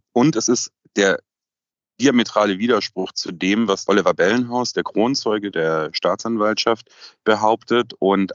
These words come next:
steht auch im direkten Widerspruch zu dem, was der, ähm, Insolvenzverwalter Michael Jaffe bisher herausgefunden hat,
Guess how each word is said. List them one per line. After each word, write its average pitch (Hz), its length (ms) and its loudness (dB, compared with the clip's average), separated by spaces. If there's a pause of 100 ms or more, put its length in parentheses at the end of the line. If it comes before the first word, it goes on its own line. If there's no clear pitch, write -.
steht - 240 -4
auch 92 240 0
im 92 380 -4
direkten - 420 -4
Widerspruch 95 380 -2
zu - 160 -6
dem, 92 260 0 (400)
was 87 460 -2
der, 85 500 2
ähm, 85 300 -2
Insolvenzverwalter 87 1120 -2
Michael 82 300 -4
Jaffe 82 420 0 (160)
bisher 78 380 -2 (220)
herausgefunden 90 800 -2
hat, 104 160 0